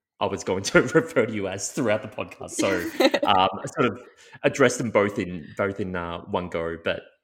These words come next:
Speaker 1: yeah, do people struggle with, uh, your name?
Speaker 2: Oh, yeah.
Speaker 1: Pronouncing it?
Speaker 2: I've had, um,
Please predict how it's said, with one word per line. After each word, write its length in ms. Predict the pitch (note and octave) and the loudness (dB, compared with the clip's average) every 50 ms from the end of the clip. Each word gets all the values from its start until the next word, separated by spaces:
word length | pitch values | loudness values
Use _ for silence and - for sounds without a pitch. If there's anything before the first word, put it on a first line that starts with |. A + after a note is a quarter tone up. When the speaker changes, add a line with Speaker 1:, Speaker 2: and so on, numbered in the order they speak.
| _ _ _ | _ _ _
Speaker 1:
yeah, 220 | - A2+ G2 F2+ | 4 4 4 4
do 100 | - A#2+ | 2 0
people 220 | - - G#2+ A#2+ | -2 -2 -2 -2
struggle 280 | A2 - - G#2 G2 G2+ | -4 0 0 0 0 0
with, 220 | F2+ G#2+ - - - | -2 -4 -4 0 0
uh, 200 | F#2 F#2 F2+ F#2 F#2 | 0 2 0 0 -2
your 120 | G#2+ G2 | -4 -4
name? 300 | F#2+ F#2+ F#2 F#2+ C#3 F#3 - _ | -4 -4 -4 -6 -10 -12 -6 _
Speaker 2:
Oh, 340 | B3 B3 B3 A#3+ A3+ G#3+ G3 | -2 0 0 0 0 2 2
yeah. 60 | F#3 | 2
Speaker 1:
Pronouncing 400 | F3 E3 F3+ - B2+ - - - | 2 2 2 2 0 0 -2 -2
it? 120 | - - - - - | -4 -4 -4 -2 0
Speaker 2:
I've 160 | G3+ G3+ G3+ | 0 0 0
had, 280 | - C4 A3+ A3 A3 - - | 0 0 2 0 0 0 0
um, 540 | G3+ G3 G3 G3 F#3+ F#3+ F#3+ F#3+ F#3 F#3+ | 2 2 2 2 0 -2 -4 -8 -10 -12